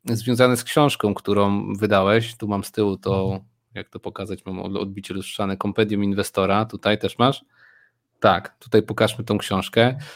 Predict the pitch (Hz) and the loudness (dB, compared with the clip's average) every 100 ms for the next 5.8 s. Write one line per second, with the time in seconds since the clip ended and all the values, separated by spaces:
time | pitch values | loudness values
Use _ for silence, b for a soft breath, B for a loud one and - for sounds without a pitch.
0 | B - 127 - 151 156 - 147 139 131 | B 2 2 4 4 6 6 6 8 8
1 | 143 139 131 104 110 107 117 131 135 127 | 6 6 2 2 -2 0 2 2 2 2
2 | 117 113 120 123 120 110 110 110 113 113 | 2 0 0 4 4 2 0 0 0 0
3 | 117 - 117 117 - 110 - 110 107 104 | -4 0 0 2 -2 -4 0 4 4 4
4 | - 104 101 101 101 104 104 104 110 107 | 0 -4 -2 -2 -4 -4 -6 -6 -2 0
5 | 107 104 - 110 110 107 104 101 | 0 -2 -2 2 4 4 2 0